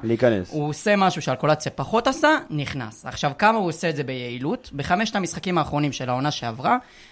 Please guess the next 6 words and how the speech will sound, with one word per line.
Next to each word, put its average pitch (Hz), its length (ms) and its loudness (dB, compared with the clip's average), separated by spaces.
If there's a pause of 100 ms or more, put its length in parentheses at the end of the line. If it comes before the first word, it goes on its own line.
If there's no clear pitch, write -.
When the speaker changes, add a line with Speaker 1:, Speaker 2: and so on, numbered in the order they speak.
(160)
Speaker 2:
אנסה 175 320 2
כבש 147 320 0
שלושה 156 300 -2
שערים 143 440 2
ורשם 131 380 0
החמצה 127 400 -4